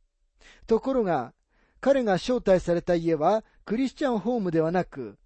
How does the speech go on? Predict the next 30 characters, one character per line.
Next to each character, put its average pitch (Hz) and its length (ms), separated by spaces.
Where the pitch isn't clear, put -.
人 - 220
々 180 260
は 170 60
す - 220
ぐ 254 140
に 202 240
食 143 180
べ 233 100
物 220 320
を 165 100
回 180 280
し 226 180
始 143 260
め 127 120
ま 98 100
し - 80
た。 - 140
何 220 300
も 269 160
見 220 120
逃 247 260
し - 60
た 220 120
く 208 140
な 220 100
か 202 120
っ 190 100
た 160 100
の 139 100
で、 117 280